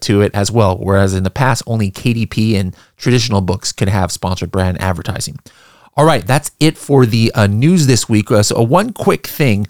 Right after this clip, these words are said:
I want, I'm gonna do a little quick, uh, contest here. All right, guys.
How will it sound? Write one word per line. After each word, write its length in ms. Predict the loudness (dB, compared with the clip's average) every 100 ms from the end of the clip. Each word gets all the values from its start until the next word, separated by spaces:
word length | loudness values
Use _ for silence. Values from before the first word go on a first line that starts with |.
| -8 -2
I 80 |
want, 320 | 0 2 0 -2
I'm 120 | -2
gonna 120 | -2 0
do 120 | 2
a 20 |
little 260 | 2 0 _ _ _
quick, 280 | -2 -2 2
uh, 140 | 0
contest 540 | 0 0 0 0 -2 -4
here. 240 | -6 -10 -4
All 80 | 0
right, 180 | 0
guys. 320 | 2 0 0